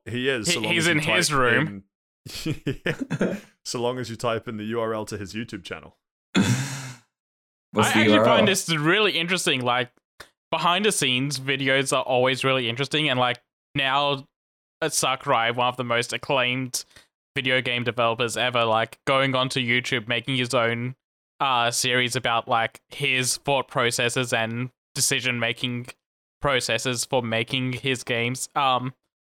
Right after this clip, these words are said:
Speaker 2: is really interesting. He's got three videos up at the moment. One of them's just a, what the channel is going to be about. The other one's going through his, um, creative works through, from the beginning of his career to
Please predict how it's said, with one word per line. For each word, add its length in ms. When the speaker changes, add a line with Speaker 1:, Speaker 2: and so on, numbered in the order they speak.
Speaker 2:
is 300
really 240
interesting. 360
He's 160
got 220
three 160
videos 400
up 120
at 80
the 100
moment. 240
One 140
of 80
them's 180
just 240
a, 360
what 400
the 100
channel 380
is 120
going 220
to 80
be 100
about. 640
The 80
other 140
one's 280
going 260
through 280
his, 280
um, 280
creative 420
works 380
through, 440
from 500
the 60
beginning 380
of 160
his 160
career 300
to 460